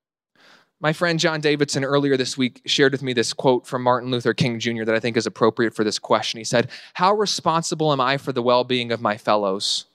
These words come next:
To ignore evil is to become an accomplice to it." And I think it would be appropriate to take evil and, and flip that with other words. To ignore pain is to become an accomplice to it. To ignore hurt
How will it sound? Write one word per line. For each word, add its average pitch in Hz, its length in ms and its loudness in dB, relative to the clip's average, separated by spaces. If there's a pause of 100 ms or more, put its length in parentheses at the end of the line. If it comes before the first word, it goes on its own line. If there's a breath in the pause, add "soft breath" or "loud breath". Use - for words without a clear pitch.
(460 loud breath)
To 160 120 4
ignore 151 460 0
evil 127 420 -4 (460)
is 131 140 -6
to - 60 -2
become 139 300 2
an 131 80 2
accomplice 123 540 -2
to 120 180 2
it." 95 160 -2 (1080 loud breath)
And 147 80 -2
I - 20 2
think 180 120 2
it 180 40 2
would 165 80 0
be 156 100 0
appropriate 156 460 0
to 135 80 -20
take 143 240 0
evil 147 380 0
and, 123 160 -2
and 123 180 -4
flip 151 200 0
that 143 120 2
with 135 80 2
other 139 160 2
words. 110 160 -6
To - 160 0
ignore 147 320 0
pain 175 560 -2 (220 loud breath)
is 143 100 -4
to 151 80 0
become 143 320 0
an 139 80 0
accomplice 131 520 -2
to 131 180 2
it. 117 100 -4
To 151 100 -2
ignore 151 280 2
hurt - 560 -2